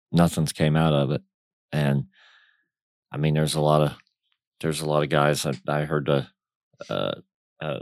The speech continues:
very successful recording ar-, artist talk about how, you know, I, it, you know, I had writer's block. People thinks that means that you weren't writing.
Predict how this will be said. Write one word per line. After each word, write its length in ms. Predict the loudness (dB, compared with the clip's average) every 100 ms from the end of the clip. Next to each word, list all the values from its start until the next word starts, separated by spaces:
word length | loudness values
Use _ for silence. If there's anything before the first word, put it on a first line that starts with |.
| -10
very 240 | -2 0
successful 680 | 0 -4 -2 -2 -2 -4 -4 _ _ -12
recording 400 | -2 2 2 2
ar-, 220 | 0 0
artist 340 | -2 -2 -4 -4
talk 180 | -4 -2
about 260 | -2 -2
how, 280 | -2 -2 -4 -8
you 120 | -4
know, 240 | -2 0 -2
I, 120 | -4 -10 _ _ _ -6
it, 340 | -6 -6 -18 _ _ -8
you 160 | -4
know, 160 | -2 -2
I 80 | -2
had 280 | -2 -2 -6 _ _ _ 4
writer's 340 | 4 6 2
block. 320 | 2 0 0
People 260 | -4 -2 -2
thinks 280 | -2 -2 -2
that 140 | -2
means 380 | 0 0 0 -4
that 140 | -2
you 140 | 0 2
weren't 180 | 2 2
writing. 400 | 0 0 -6